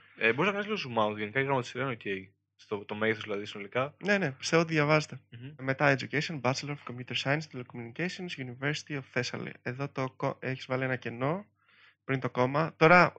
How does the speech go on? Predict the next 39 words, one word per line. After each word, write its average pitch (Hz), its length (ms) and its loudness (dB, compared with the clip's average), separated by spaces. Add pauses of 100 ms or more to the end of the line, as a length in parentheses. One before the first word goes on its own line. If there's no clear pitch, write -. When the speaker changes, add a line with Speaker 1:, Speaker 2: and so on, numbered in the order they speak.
Speaker 2:
μπορεί 139 760 2
σε - 180 -6
κάποιους 147 320 6
αυτά 156 200 4
να 165 100 8
μην 175 140 4
φαίνονται, 123 720 4 (1300)
να 123 160 4
μην 143 100 4
φαίνονται 160 240 8
σοβαρά 123 320 8
λάθη. 117 280 2
Δεν 147 260 8
είναι 160 120 4
σοβαρά 117 340 0
λάθη, 120 320 0
αλλά 123 220 8
είναι 151 480 2 (160)
πολύ 131 260 -2
σημαντικό 143 400 -4
στη - 140 -6
λεπτομέρεια 139 340 0
όταν 139 180 -6
ο 135 60 -2
άλλος 139 160 -2
γράφει 139 240 -2
κώδικα. 131 440 -4 (440)
Ο 127 100 -6
κώδικας, 151 400 6
άμα 151 140 2
γραφτεί 143 240 0
λάθος, 143 460 4
δεν 165 200 4
δουλεύει. 147 440 2 (200)
Δεν 139 260 4
είναι 151 240 8
όπως 135 260 0
όταν 127 160 -2
μιλάμε. 123 480 4